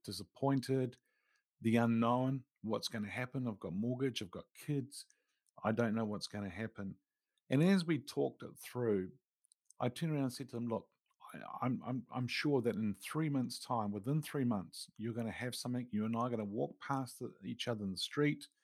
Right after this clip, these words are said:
and you're gonna say to me, 'Dennis, I didn't believe it, but, uh, wow, look what's happened to me. It's been fantastic.'" Well, it wasn't even three months. It was three weeks.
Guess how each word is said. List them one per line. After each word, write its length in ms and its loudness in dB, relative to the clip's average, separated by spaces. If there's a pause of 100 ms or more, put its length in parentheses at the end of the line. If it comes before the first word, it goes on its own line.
(540)
and 140 10
you're 80 10
gonna 180 2
say 180 -2
to 100 0
me, 180 -2
'Dennis, 400 0 (680)
I 60 -2
didn't 220 6
believe 340 2
it, 180 -4
but, 160 -4 (140)
uh, 80 -16
wow, 340 -4
look 220 -6
what's 160 -8
happened 320 -8
to 140 -8
me. 160 -4 (400)
It's 120 -12
been 200 2
fantastic.'" 640 -8 (1120)
Well, 300 6 (360)
it 80 -6
wasn't 260 6
even 160 4
three 220 -4
months. 480 -6 (580)
It 60 -2
was 140 2
three 360 2
weeks. 640 -4